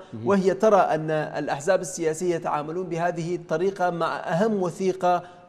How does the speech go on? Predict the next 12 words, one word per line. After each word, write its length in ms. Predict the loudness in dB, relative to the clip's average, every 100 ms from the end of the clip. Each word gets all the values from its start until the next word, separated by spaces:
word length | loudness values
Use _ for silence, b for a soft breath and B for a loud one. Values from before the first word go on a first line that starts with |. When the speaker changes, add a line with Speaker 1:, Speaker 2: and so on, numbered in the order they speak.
| 4
Speaker 2:
قانونية 520 | 6 6 4 0 0
في 120 | -2
البلاد؟ 400 | -4 -2 -4 -4
وبالتالي 580 | -6 -2 2 2 2 -6 B B B
هذه 280 | 0 2 2
الأمور 380 | 0 -2 -2 -2
للأسف 460 | -4 -4 -6 -8
يعطي 260 | -10 -8 -10
انطباعاً 400 | -8 -2 -2 -2
سلبياً 600 | -6 -10 -8 -2 -2 -2 B
Speaker 1:
نعم. 140 | -4 -4
Speaker 2:
وأدخلت 600 | 0 0 0 -2 -2 -2